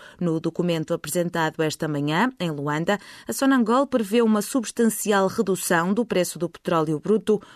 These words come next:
o que faz antever forte pressão nos resultados da empresa. A Sonangol apresentou uma queda de trinta e quatro por cento na receita do ano passado,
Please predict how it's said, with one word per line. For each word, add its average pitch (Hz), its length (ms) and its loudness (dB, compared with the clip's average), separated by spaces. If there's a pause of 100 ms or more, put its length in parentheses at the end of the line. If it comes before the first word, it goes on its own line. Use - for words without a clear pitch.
o 226 80 2
que - 100 -14
faz - 380 0
antever 208 480 2
forte 254 420 -2
pressão 165 460 -2
nos 143 240 -6
resultados 165 680 -2
da 147 80 -4
empresa. 139 580 -2 (280)
A - 40 -20
Sonangol 151 540 -2
apresentou 160 480 -2
uma 156 180 -2
queda 170 400 0
de 170 200 -2
trinta 262 420 2
e 196 120 2
quatro - 400 -2
por - 160 -8
cento 247 440 -2
na 165 140 -4
receita 160 560 -6
do 156 160 -2
ano 202 160 2
passado, 156 460 -2